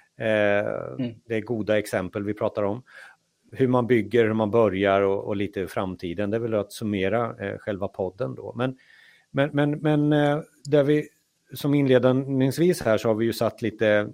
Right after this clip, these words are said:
Speaker 1: egentligen problemframställande i det här. Men, men hur börjar jag känna att det här fungerar? Är det när jag får mättal som gör att jag skapar ett värde och kanske lite mer än vad jag hade förväntat mig utav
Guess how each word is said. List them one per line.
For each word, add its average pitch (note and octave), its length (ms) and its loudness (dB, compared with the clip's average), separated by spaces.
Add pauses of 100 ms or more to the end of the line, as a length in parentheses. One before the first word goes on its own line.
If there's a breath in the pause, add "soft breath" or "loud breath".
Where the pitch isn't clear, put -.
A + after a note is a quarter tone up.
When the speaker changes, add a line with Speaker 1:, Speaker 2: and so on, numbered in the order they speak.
(240)
Speaker 1:
egentligen A#2 320 -6
problemframställande B2+ 2500 2
i A#2+ 40 8
det G#2+ 100 2
här. F2+ 240 0
Men, C3+ 320 -2
men C#3+ 220 -2
hur D#3 180 0
börjar C#3 680 2
jag D3 320 0 (180)
känna B2+ 440 -2
att C3 220 -4
det B2+ 60 -2
här A#2+ 220 -4
fungerar? A#2 800 -2 (300 loud breath)
Är C#3+ 280 4
det G3+ 100 0
när F3 100 -2
jag C#3 160 2
får A#2+ 200 -2
mättal A2+ 680 -2
som G#2 220 -8
gör G2 200 2
att F#2+ 140 -2
jag G2+ 120 -4
skapar G2 520 -4 (280 loud breath)
ett G#2+ 140 -12
värde G#2+ 420 0
och - 180 -8
kanske A#2 260 -6
lite A2 360 -8
mer A2 520 -2
än G#2 180 -6
vad G2 120 -2
jag F2+ 40 -2
hade F#2 200 -4
förväntat F#2 500 -8
mig D3 120 -2
utav F2 440 -2